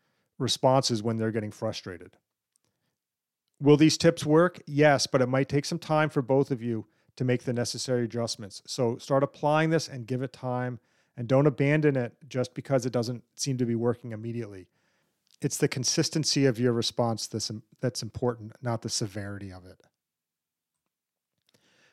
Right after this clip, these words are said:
Now, we know that following these suggestions may, may make you feel like you're letting your child get away with disrespectful behavior,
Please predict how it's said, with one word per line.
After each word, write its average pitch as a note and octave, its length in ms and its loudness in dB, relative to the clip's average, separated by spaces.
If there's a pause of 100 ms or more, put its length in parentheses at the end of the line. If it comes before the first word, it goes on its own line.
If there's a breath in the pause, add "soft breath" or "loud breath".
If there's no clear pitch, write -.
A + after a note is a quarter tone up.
(120)
Now, C#3+ 260 6 (300)
we D3+ 140 6
know D#3+ 180 10
that F3 140 6
following D3+ 560 4 (140)
these D3 220 -2
suggestions C3 640 0
may, B2+ 360 -2 (200)
may B2+ 140 -6
make C3 260 -4
you C3 80 -4
feel C3 280 -2
like A#2+ 220 -2
you're A#2+ 80 -6
letting A#2 240 -4
your A2+ 80 -8
child A2+ 380 -4
get A2 100 -6
away G#2+ 240 -8
with A2+ 260 -8
disrespectful A2+ 680 -12
behavior, G#2 560 -14